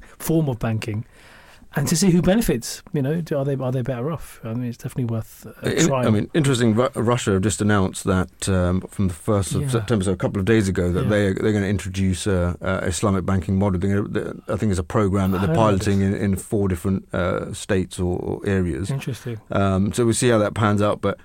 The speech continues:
Speaker 1: Yeah.
Speaker 2: again, it's within the confines of that, that existing
Speaker 1: Mm.
Speaker 2: system, and it's, it's pretty, pretty
Speaker 1: Okay.
Speaker 2: difficult,
Speaker 1: Yeah.
Speaker 2: um, to
Speaker 1: Yeah.
Speaker 2: kind of, uh,
Speaker 1: To see if it, if it, if
Speaker 2: Yeah,
Speaker 1: it
Speaker 2: I mean,
Speaker 1: fully,
Speaker 2: it
Speaker 1: fully works. Yeah.
Speaker 2: Yeah, essentially, I mean, you, you're still having the,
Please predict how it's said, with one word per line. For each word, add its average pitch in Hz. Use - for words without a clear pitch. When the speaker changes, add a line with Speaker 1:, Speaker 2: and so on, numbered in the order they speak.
Speaker 1:
Yeah. 143
Speaker 2:
again, 110
it's -
within 117
the 107
confines 104
of 90
that, 92
that 87
existing 98
Speaker 1:
Mm. -
Speaker 2:
system, 104
and 90
it's, -
it's 90
pretty, 101
pretty 107
Speaker 1:
Okay. 92
Speaker 2:
difficult, 107
Speaker 1:
Yeah. 98
Speaker 2:
um, 92
to 127
Speaker 1:
Yeah. 117
Speaker 2:
kind 98
of, 90
uh, 90
Speaker 1:
To 131
see 127
if 117
it, 135
if 123
it, 147
if -
Speaker 2:
Yeah, 180
Speaker 1:
it -
Speaker 2:
I 180
mean, 175
Speaker 1:
fully, 117
Speaker 2:
it 110
Speaker 1:
fully 117
works. -
Yeah. 113
Speaker 2:
Yeah, 170
essentially, 147
I -
mean, 127
you, 165
you're 147
still 160
having 139
the, 117